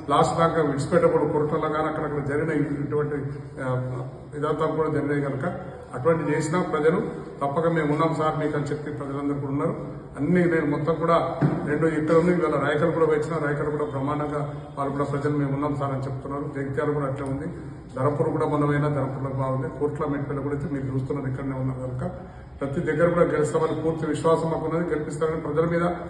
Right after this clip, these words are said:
విశ్వాసం ఉన్నది. ఎందుకంటే ఈసారి ప్రజలు మోసపోవడానికి సిద్ధంగా లేరు కనుక అభివృద్ధి చేయాలంటే కేసీఆర్ చేస్తాడు, ఈయన ఏం చేయడం అని చెప్పి ప్రజలు కూడా అర్థమైపోయింది.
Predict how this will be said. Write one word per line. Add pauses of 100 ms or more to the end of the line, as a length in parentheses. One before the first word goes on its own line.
(180)
విశ్వాసం
ఉన్నది.
ఎందుకంటే
ఈసారి
ప్రజలు (280)
మోసపోవడానికి
సిద్ధంగా
లేరు
కనుక (580)
అభివృద్ధి
చేయాలంటే
కేసీఆర్
చేస్తాడు, (400)
ఈయన
ఏం
చేయడం
అని
చెప్పి
ప్రజలు
కూడా
అర్థమైపోయింది.